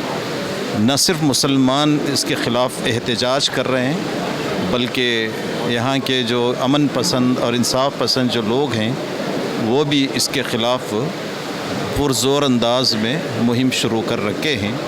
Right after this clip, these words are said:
ہمارا مطالبہ یہ ہے کہ یہ بل واپس لیں اور بل واپس لے کر نہ صرف مسلمانوں، آ، کے مسائل کو حل کریں،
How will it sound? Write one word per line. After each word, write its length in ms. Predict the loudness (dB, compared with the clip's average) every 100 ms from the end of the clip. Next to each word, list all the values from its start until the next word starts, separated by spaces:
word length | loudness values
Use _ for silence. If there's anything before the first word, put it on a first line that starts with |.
| -6 -6 -6 -6 -4 -2
ہمارا 280 | 2 2
مطالبہ 540 | 2 0 0 0 2 2
یہ 180 | 2 2
ہے 160 | 0
کہ 120 | 0
یہ 200 | 0 2 0
بل 160 | 0 0
واپس 440 | 0 0 0 0
لیں 140 | 0 0 -2 -6 -6 -4 -4 -4 -2
اور 460 | 0 2 2 2 0 -2 -4 -4 -4 -4 -4 -2
بل 160 | 0 2
واپس 500 | 2 2 0 0 0
لے 140 | 0 0
کر 100 | -2 0
نہ 100 | 2
صرف 160 | 2 0
مسلمانوں، 580 | 0 2 2 4 4 2 0 -4 -6 -6 -4 -4 -4 -2
آ، 300 | 0 2 2 0 0
کے 200 | 0 2
مسائل 500 | 2 2 2 2 0
کو 220 | 0 0 0 -2 -8 -8 -6 -4 -2 0
حل 120 | 0
کریں، 320 | 0 0 0